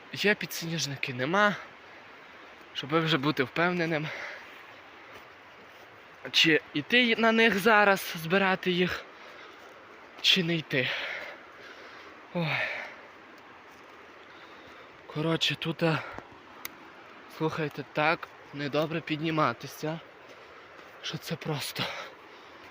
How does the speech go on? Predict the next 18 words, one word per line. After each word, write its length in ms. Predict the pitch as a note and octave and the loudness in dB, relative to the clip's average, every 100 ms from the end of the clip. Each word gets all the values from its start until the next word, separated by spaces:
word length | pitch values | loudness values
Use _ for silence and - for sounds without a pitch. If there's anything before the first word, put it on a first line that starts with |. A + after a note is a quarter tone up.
| - - - | -20 -16 -10
ужас. 500 | C#3 A#2+ A#2+ - - - - - - - - - - - - - - - - - | -8 -8 -10 -10 -8 -8 -12 -14 -18 -20 -20 -20 -20 -20 -20 -20 -20 -20 -20 -6
Ну, 200 | F#3 F#3 - - - - - - - - - - - - | -2 -2 -4 -10 -14 -16 -20 -20 -20 -20 -18 -18 -16 -6
вони 240 | C#3 F#3 | 0 2
от 160 | E3+ D#3 | 2 2
там 220 | D#3+ D#3 | 2 2
уже, 200 | C#3+ D3 | 0 -2
де 100 | C#3 | -4
ці 180 | - D#3+ | -6 -2
камні, 380 | - F#3+ F#3 D3 | 0 0 0 0
вони 220 | C#3+ D3 | -2 -4
вже 160 | D3 | -4
мають 300 | C#3+ D3 C#3+ | -2 -4 -6
бути 240 | C3 C3+ C3 | -8 -10 -10
підсніжники. 800 | - - C3+ B2 A#2 B2+ - A#2+ - - - - - - - - - - | -12 -14 -12 -12 -12 -12 -10 -12 -14 -20 -20 -20 -20 -20 -20 -20 -20 -14
Просто 300 | D3 C3 D3 | -10 -8 -6
як 240 | D3 F3+ - | -4 -4 -6
сюди 220 | E3 E3 | -8 -6
викарабкатися? 1120 | C3+ F#3+ G3+ D3 C#3 - C#3+ - C3+ - | -2 -2 -2 -6 -12 -8 -8 -8 -8 -6